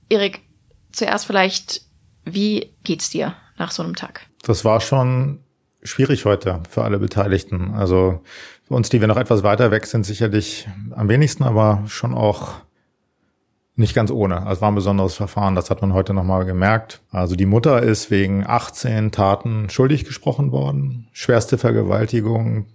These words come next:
Speaker 2: gefährliche Körperverletzung, ähm, schlimme Übergriffe auf ihre eigene Tochter, äh, hat das Gericht als erwiesen angesehen. Dreizehneinhalb Jahre,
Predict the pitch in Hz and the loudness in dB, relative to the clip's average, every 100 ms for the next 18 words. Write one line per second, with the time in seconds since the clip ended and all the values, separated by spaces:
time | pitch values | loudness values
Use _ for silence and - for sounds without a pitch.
0 | _ 113 117 113 107 110 113 110 123 123 | _ 0 2 4 2 2 0 0 -2 -2
1 | 113 110 - 117 110 107 - - - - | -2 -2 -2 0 0 -2 -8 -18 -20 -20
2 | _ _ - 101 95 92 95 98 - - | _ _ -8 -4 -2 -2 -4 -6 -6 0
3 | 131 143 123 127 139 113 - 117 123 117 | 4 4 2 2 2 0 0 -2 0 -2
4 | 120 113 123 107 101 107 110 104 - 107 | -2 -6 -6 -4 -2 -2 -2 -4 -4 -8
5 | - 120 127 131 151 127 110 107 104 98 | -4 -2 -2 -4 -8 -6 -2 -2 -4 -4
6 | 98 101 110 - 101 110 120 107 107 107 | -4 -2 -4 0 0 0 0 2 2 4
7 | 113 120 123 131 127 123 113 127 127 139 | 4 2 -2 -2 0 0 0 0 -2 -4
8 | - _ - - _ - 104 151 147 123 | -8 _ -20 -20 _ 0 0 2 2 4
9 | 101 107 110 104 98 117 127 131 | 4 4 2 2 2 2 2 0